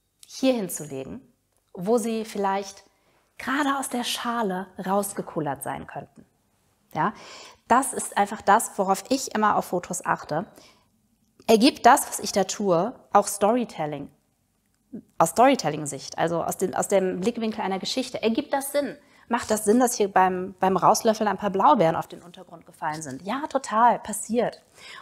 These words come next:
Und natürlich können wir auch Blaubeeren auf die Teller geben. Wenn ich jetzt zum Beispiel hier noch ein paar Blaubeeren drauf verteile, dann könnte ich mir auch total gut vorstellen, hier noch mal eine fallen zu lassen. Weil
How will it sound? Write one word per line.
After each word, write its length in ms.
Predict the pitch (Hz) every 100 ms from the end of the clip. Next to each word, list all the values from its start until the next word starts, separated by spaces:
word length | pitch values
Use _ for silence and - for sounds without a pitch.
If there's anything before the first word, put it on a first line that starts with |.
| -
Und 80 |
natürlich 500 | 202 208 - 269 240
können 140 | - 220
wir 160 | 208
auch 80 | 180
Blaubeeren 720 | - 185 196 208 196 185 190 - _ _ _ _
auf 560 | - 233 247 254 - - _ - -
die 100 | 202
Teller 340 | - 302 180
geben. 280 | 139 131 - _ _ _ _ _ _ _ _ _ _ _ _ _ _ _ _ _ _ _ _ _ _ _ _
Wenn 140 | 180
ich 100 | 180
jetzt 200 | 185 180
zum 80 | -
Beispiel 240 | 185 175 170
hier 480 | - 240 240 240 240 - - _ - _ _ -
noch 140 | 196
ein 80 | 214
paar 120 | 196
Blaubeeren 440 | 185 196 240 190 160
drauf 220 | 165 147
verteile, 540 | 160 - 156 156 185 254 - - -
dann 140 | 208
könnte 240 | - 269 262
ich 100 | -
mir 140 | 202
auch 40 |
total 380 | 202 208 - 233
gut 120 | 226
vorstellen, 520 | - 214 214 - 220 214
hier 160 | 262
noch 120 | 269
mal 120 | 208 185
eine 220 | 160 160
fallen 320 | - 156 151
zu 120 | -
lassen. 320 | 160 143 175
Weil 180 | 180 202